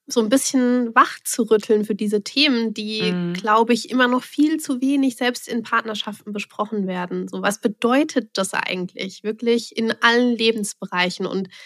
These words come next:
Speaker 1: wie du sagst, Stefanie, es gibt so unterschiedliche Lösungsansätze, wie es unterschiedliche Familien gibt. Und das ist ja auch gut so. Nur man muss sich einfach darüber im Klaren sein, welche Auswirkungen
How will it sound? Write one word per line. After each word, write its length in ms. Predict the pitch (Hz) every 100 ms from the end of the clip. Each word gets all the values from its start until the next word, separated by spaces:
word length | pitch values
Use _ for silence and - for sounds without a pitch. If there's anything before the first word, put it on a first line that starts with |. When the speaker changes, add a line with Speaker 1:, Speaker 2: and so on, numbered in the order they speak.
| - - _ -
Speaker 1:
wie 60 |
du 60 | 220
sagst, 280 | 220 220 -
Stefanie, 400 | 214 226 220 220
es 120 | 220
gibt 160 | 208 -
so 160 | 254
unterschiedliche 1000 | 247 320 285 262 269 247 254 - 240 226
Lösungsansätze, 1120 | - 180 220 269 302 269 285 226 233 226 - 226
wie 100 | 220
es 100 | 208
unterschiedliche 1000 | 226 254 233 - 226 226 214 214 208 180
Familien 520 | - 208 294 190 175
gibt. 240 | 226 - 202
Und 80 |
das 100 | 190
ist 60 | -
ja 160 | 190 -
auch 140 | -
gut 220 | 233 254
so. 320 | - 180 214 220 - - _
Nur 440 | 220 220 214 214 - _ _ -
man 140 | 208
muss 160 | 214 226
sich 220 | 226 -
einfach 260 | 208 208
darüber 300 | 214 208 202
im 100 | 202
Klaren 420 | 190 208 202 208 208
sein, 460 | 196 196 202 202 214
welche 280 | 202 -
Auswirkungen 800 | - 269 - 269 - 254 247 254